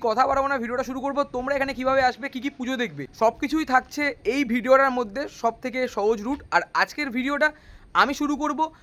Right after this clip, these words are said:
সর্বপ্রথম পানিহাটির সবচেয়ে ঐতিহ্যবাহী পুজো,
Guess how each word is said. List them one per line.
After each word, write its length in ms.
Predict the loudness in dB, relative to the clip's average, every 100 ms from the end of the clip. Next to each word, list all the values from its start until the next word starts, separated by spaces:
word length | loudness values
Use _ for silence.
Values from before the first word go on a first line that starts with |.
| -20 -6
সর্বপ্রথম 480 | -2 -2 -2 -4 -6 -8 -20 -20 _ _ _
পানিহাটির 520 | 4 4 2 0 0 -2
সবচেয়ে 380 | -4 -6 -6 -2
ঐতিহ্যবাহী 560 | -4 -2 -6 -4 0 0 0
পুজো, 220 | -6 -4